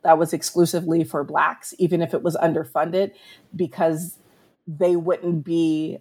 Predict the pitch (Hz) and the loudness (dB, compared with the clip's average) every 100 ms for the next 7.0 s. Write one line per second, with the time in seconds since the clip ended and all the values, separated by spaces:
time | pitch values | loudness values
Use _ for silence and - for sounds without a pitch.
0 | _ 165 160 156 156 - - 185 170 151 | _ -2 0 0 -2 -8 -2 0 0 -2
1 | 165 165 - 180 156 156 - 165 160 156 | -2 2 2 2 0 -2 -4 0 2 0
2 | 156 - - - _ - 170 165 - - | -2 -10 -20 -20 _ -4 2 2 0 -2
3 | 180 175 - 170 165 160 - 151 160 165 | 2 0 -2 -2 0 0 -2 0 2 2
4 | 160 - 160 143 156 147 - 165 160 156 | 0 0 0 2 0 -2 -4 -4 0 2
5 | 151 139 - 156 202 165 - - 165 _ | 0 0 -6 -4 0 0 -2 -8 -14 _
6 | _ _ _ _ _ _ - 180 170 160 | _ _ _ _ _ _ -2 0 2 0